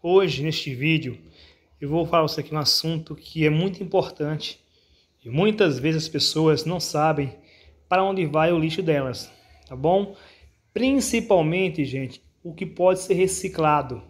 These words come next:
Então, aqui na minha cidade, o lixo que é recolhido pela prefeitura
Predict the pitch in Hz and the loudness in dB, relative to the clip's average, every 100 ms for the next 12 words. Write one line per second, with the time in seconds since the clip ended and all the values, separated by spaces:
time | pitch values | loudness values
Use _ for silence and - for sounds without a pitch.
0 | - - 143 208 202 208 - 147 151 170 | -20 -14 -6 -4 -2 -2 -2 0 4 4
1 | 143 117 147 151 143 175 160 - 131 147 | 2 -2 -8 -4 -2 -2 -2 -8 -4 0
2 | 147 147 139 143 135 135 135 156 160 160 | 0 -2 -2 -2 -2 -4 -4 -2 0 4
3 | 180 165 160 | 4 4 -2